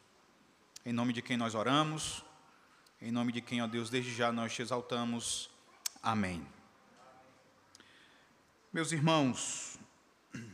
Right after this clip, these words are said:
hoje eu não, eu não pretendo fazer uma,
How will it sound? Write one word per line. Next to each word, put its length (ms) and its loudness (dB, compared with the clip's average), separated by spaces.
hoje 440 6
eu 120 4
não, 640 2
eu 80 -6
não 160 -2
pretendo 720 0
fazer 520 -2
uma, 600 2